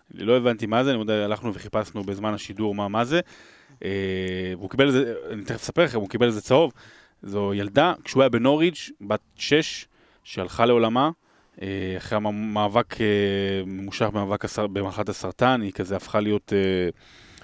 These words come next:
מאוד, אה, אהבה כדורגל, ו-, והיא הייתה מחוברת לקבוצה, והוא היה לוקח אותה לפעמים לתוך המגרש, הרבה פעמים, ו-, והיא נפטרה באותו שבוע, הלכה לעולמה,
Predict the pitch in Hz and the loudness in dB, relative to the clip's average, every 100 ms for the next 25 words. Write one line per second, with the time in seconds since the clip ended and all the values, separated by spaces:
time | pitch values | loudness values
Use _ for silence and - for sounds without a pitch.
0 | - 104 107 107 113 85 101 101 98 127 | -6 2 2 2 -2 -2 -2 0 2 2
1 | 135 127 120 113 104 101 101 95 101 98 | 4 4 4 4 2 0 0 0 2 2
2 | 110 95 - 101 131 120 - 113 - 107 | 0 -2 0 4 4 2 -2 -4 2 4
3 | 95 98 101 95 107 - 110 101 - 104 | 4 2 0 0 -4 0 2 2 2 -2
4 | 101 98 110 107 104 101 127 117 110 107 | -2 0 0 0 -2 2 2 4 2 2
5 | 113 104 101 95 95 95 98 98 - 101 | 4 2 2 0 0 0 -2 -4 -2 0
6 | 101 95 104 98 95 165 202 - - - | 0 -2 -6 -6 0 2 0 -4 -20 -20
7 | - - 92 107 101 95 98 147 | -16 -10 -4 0 2 2 2 2